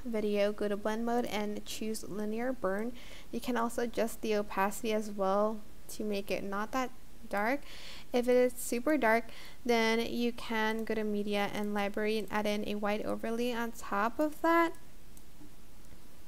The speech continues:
So go to blend mode and choose the overlay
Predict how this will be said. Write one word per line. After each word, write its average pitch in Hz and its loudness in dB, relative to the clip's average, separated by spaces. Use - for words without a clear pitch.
So 214 6
go 208 6
to 285 4
blend 208 0
mode 294 4
and 226 2
choose 226 0
the 220 -2
overlay 208 2